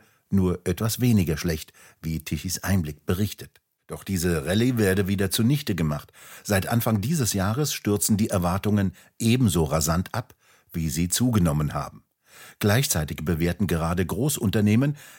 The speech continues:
die wirtschaftliche Lage schon aktuell als schlecht, während die Einschätzung der mittelständischen Unternehmen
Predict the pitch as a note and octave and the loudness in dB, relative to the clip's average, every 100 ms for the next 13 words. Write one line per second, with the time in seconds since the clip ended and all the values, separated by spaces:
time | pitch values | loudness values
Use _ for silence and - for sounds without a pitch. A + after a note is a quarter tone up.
0 | - G#2 B2 E3 D3+ C#3+ A#2 A2 F2+ F2 | -2 0 2 0 -4 -4 -2 0 0 0
1 | G#2+ A2+ G2+ F#2+ - - - G#2+ A2+ A#2 | -2 -4 -2 -4 -4 -8 -2 0 2 2
2 | A2 E2+ F2+ - G#2+ A#2 - - _ _ | 0 -2 0 0 2 0 -2 -12 _ _
3 | - - - E2 E2+ - F2 F2+ F2 D#2+ | -20 -10 -4 0 0 0 0 0 0 0
4 | E2 D2+ D#2+ D3 B2 - D#2+ D2+ E2 E2+ | 0 0 0 0 -2 -4 -4 -2 -4 -4
5 | D#2+ F2 F#2 G2 G#2+ | -2 2 4 4 2